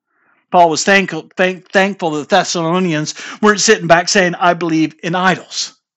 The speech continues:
They turned from all their idols and they believed in the living true God. They stopped worshiping the Emperor Caesar. They stopped worshiping the various gods such as Isis or Zeus and many others. And their common everyday life, they proved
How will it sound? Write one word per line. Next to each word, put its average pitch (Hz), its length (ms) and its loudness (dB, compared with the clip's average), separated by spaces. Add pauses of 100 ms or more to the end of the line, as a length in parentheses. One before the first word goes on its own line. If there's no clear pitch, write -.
(480)
They 262 220 2
turned 277 520 0
from 220 180 -2
all 233 220 4
their 254 180 -6
idols 233 380 -2
and 214 100 -2
they 185 120 -2
believed 233 460 -4
in 185 160 -6
the 170 60 -4
living 190 300 -2
true 202 220 -6
God. 185 280 -2 (160)
They 226 140 4
stopped - 480 0
worshiping 180 640 -2
the 170 160 -2
Emperor 170 360 -2
Caesar. 170 480 -4 (220)
They 208 120 4
stopped 254 440 2
worshiping 180 500 0
the 156 80 -2
various 151 500 0
gods 151 480 -4
such 156 300 0
as 147 160 -4 (100)
Isis 165 480 -4
or 127 220 -4
Zeus 185 560 0 (320)
and 180 240 -2
many 208 280 4
others. 147 600 -2 (240)
And 247 240 2
their 214 140 2
common 285 580 2
everyday 214 600 -2
life, 233 420 0
they 190 180 -2
proved 247 520 -4